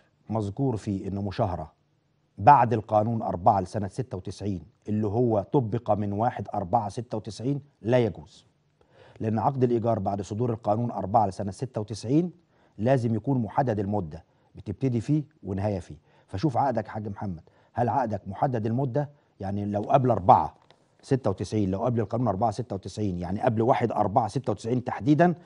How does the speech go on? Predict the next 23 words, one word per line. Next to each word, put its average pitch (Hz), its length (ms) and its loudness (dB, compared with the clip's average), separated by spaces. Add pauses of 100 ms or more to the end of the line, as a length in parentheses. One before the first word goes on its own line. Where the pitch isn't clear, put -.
(180)
فكلمة 131 360 2
مشاهرة 107 300 -2
أوكي، - 360 -8 (100)
مفيش - 200 -4
مشكلة 123 260 2
خالص. - 480 0 (300)
لو 107 100 -2
قبل 131 260 6
واحد 131 280 6
أربعة 156 580 8
ستة 185 300 6
وتسعين 110 400 -2 (380)
اللي 123 140 4
هو 143 160 8
تاريخ 131 460 8
تطبيق 139 460 4
القانون 127 500 2
أربعة 120 460 4
لسنة 117 240 -2
ستة - 280 -12
وتسعين، - 360 -20 (480)
مفيش 160 200 -2
مشكلة. 101 340 -4